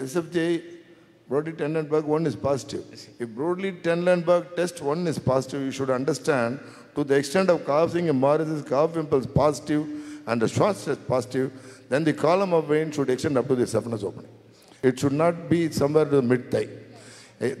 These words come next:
Speaker 1: that is where we, we miss, miss things. Radiologically, this S F J will be positive.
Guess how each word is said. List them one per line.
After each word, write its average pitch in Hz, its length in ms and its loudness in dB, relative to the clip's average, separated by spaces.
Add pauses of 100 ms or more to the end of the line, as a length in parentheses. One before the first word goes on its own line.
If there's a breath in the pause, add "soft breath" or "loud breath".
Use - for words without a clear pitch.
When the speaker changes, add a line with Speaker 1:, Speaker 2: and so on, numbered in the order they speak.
(120)
Speaker 1:
that 147 340 -6
is 170 140 -6
where 160 420 6
we, 156 460 -2 (260)
we 156 140 0
miss, 139 400 -8
miss 139 300 -10
things. - 720 -4 (300 loud breath)
Radiologically, 190 680 2
this 165 160 -6
S 156 160 0
F 165 100 -2
J 165 80 0
will 160 180 2
be - 20 4
positive. 127 440 -2